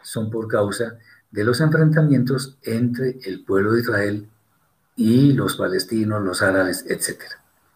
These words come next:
Eso viene desde esas épocas. <clears throat> Bien, entonces, eh, sabiendo un poco del trasfondo hebreo, podemos entender las razones por las cuales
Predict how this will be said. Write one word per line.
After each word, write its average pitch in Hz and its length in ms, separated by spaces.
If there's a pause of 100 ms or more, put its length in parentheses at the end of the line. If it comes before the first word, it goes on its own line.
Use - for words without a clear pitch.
(260)
Eso 107 260
viene 107 320
desde 87 180
esas 82 240
épocas. - 480 (1300)
<clears throat> 120 220
Bien, 107 680 (1000)
entonces, 151 720 (460)
eh, 110 800 (1600)
sabiendo 170 560
un 190 120
poco 175 280
del 131 220
trasfondo 139 440
hebreo, 160 300
podemos 104 560 (280)
entender 104 760 (240)
las 101 260
razones 104 540 (400)
por 95 160
las 95 160
cuales 95 480